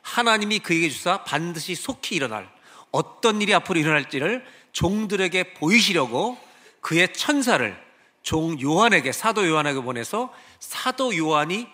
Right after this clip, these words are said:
하나님의 계시를 받게 하신 것입니다. 그래서 사도 요한은 저자지만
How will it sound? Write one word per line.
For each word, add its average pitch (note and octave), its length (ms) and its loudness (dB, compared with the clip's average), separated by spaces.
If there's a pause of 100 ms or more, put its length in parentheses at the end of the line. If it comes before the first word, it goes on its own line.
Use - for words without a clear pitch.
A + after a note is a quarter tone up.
(120)
하나님의 G3+ 520 0
계시를 D3+ 260 -4
받게 - 300 -4
하신 B2+ 200 -8
것입니다. - 420 -18 (720)
그래서 E3 140 -6
사도 B3 400 0
요한은 G#3+ 280 0
저자지만 D#3+ 680 0